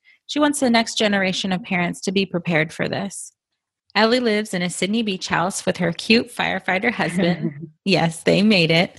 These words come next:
Speaker 1: Their three kids and a bunch of pets.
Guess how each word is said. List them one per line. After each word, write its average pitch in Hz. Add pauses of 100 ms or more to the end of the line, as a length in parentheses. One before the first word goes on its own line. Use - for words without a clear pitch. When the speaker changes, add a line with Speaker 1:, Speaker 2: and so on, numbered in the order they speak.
(420)
Speaker 1:
Their 202
three 214
kids 190 (200)
and 170
a 180
bunch 247
of 180
pets. -